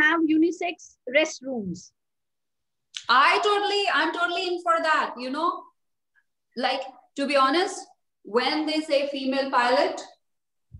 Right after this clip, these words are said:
Speaker 2: I'm sorry, a pilot is a pilot. Airplane doesn't know whether it's a male or a female, you know? And, uh,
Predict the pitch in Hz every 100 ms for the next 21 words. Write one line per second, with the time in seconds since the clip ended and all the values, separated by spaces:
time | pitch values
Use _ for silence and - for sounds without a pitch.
0 | _ _ _ _ - - 240 269 277 262
1 | - 240 240 262 269 262 262 233 220 220
2 | - 214 220 269 262 254 262 262 254 233
3 | - 208 214 240 247 254 233 240 247 240
4 | 233 - 220 214 190 151 - - _ _
5 | _ - 214 233 269 269 - - - _
6 | 208 226 233 226 226 220 214 202 202 190